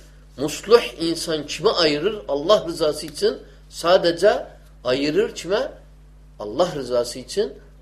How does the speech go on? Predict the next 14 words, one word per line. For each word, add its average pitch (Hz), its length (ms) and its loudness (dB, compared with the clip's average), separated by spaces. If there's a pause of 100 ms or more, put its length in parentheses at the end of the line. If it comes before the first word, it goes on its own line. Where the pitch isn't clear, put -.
bu 160 80 -2
ibadeti 127 640 0
yerine 135 420 0
getirip 190 480 2 (360)
insanların 135 840 0
arasını 123 560 -2 (280)
bulmak 117 420 -2
için. - 240 -16 (1200)
Ne 160 160 0
kadar 135 300 0 (380)
önemlidir 104 540 -4
sulh. 82 280 -16 (1200)
Evet, 214 320 12
şimdi 277 600 -2